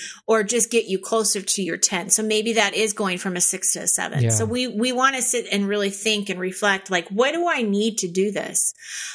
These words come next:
Speaker 1: Um, you know, do I need a, an accountability partner?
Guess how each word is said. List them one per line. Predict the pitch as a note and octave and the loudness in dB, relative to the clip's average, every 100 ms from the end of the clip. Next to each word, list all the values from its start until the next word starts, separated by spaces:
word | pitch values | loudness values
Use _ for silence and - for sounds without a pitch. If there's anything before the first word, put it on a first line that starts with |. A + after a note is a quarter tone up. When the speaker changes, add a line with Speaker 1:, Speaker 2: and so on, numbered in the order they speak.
| - - | -8 0
Speaker 1:
Um, | G3 F#3 F3+ E3+ F#3 | 2 2 0 -2 -4
you | G3+ G#3 | 0 2
know, | F#3+ E3 F3+ | 2 0 0
do | G3+ | 2
I | G3 G#3 | 2 2
need | G#3+ A3 A3 A3 A3 - | 0 0 0 0 -4 -2
a, | F3+ D#3+ | -4 0
an | A3+ | 0
accountability | G#3+ A#3 A3 G#3+ A3+ C#4+ A#3 F#3+ | 0 0 0 2 2 2 0 -2
partner? | F3+ - E3+ - | -4 -6 -6 -8